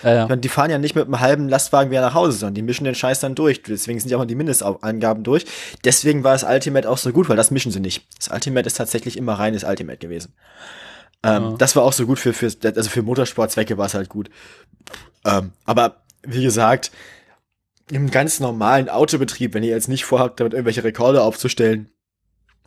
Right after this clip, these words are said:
Speaker 2: dann
Speaker 1: Mhm.
Speaker 2: k-, ob die jetzt Super oder Super Plus fährt, ist, glaub ich, der kleinstmögliche Unterschied.
Speaker 1: Ja.
Speaker 2: Im
Speaker 1: Gibt ja auch
Speaker 2: Zweifelsfalle mischen sie es, wie gesagt, so untereinander an den Tankstellen.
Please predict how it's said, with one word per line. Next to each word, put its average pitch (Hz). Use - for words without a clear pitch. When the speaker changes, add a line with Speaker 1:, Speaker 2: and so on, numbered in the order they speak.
Speaker 2:
dann 160
Speaker 1:
Mhm. 139
Speaker 2:
k-, -
ob 90
die 101
jetzt 92
Super 123
oder 101
Super 104
Plus -
fährt, -
ist, 117
glaub 107
ich, 95
der 98
kleinstmögliche 95
Unterschied. 90
Speaker 1:
Ja. 117
Speaker 2:
Im -
Speaker 1:
Gibt -
ja 120
auch 117
Speaker 2:
Zweifelsfalle 131
mischen 127
sie 120
es, 117
wie 123
gesagt, 120
so 117
untereinander 98
an 95
den 95
Tankstellen. 90